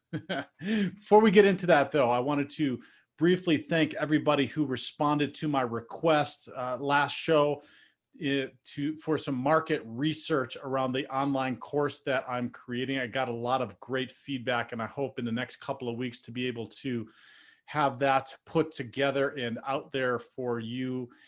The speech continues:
and, uh, for you to take advantage of. So again, thanks everybody who responded. If you would still like to respond, I could definitely use some more market research. Just put a note in the show notes below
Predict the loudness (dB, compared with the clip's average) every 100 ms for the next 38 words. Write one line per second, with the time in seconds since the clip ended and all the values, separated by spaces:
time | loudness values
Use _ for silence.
0 | _ _ -10 -6 -4 -6 -8 -12 -16 -18
1 | -16 -10 -8 -8 -8 -8 -8 -8 -8 -6
2 | -6 -8 -14 -10 -10 -10 -12 -8 -6 -6
3 | -4 -4 -4 -10 -6 -4 0 -2 0 -2
4 | -2 -2 -6 -6 -6 -2 2 4 2 0
5 | -6 -20 -20 _ _ -10 -4 -4 -4 -6
6 | 4 4 6 6 4 0 -2 0 -4 -2
7 | 0 2 0 -2 -14 -6 0 0 0 -4
8 | 0 0 0 -4 -2 0 2 2 0 -2
9 | -4 -4 -2 -2 -2 -2 -8 -4 -4 -8
10 | -16 _ _ _ _ -4 -2 0 2 2
11 | 0 -4 -2 -4 -4 -10 -6 -2 0 0
12 | -2 -4 -6 0 4 4 4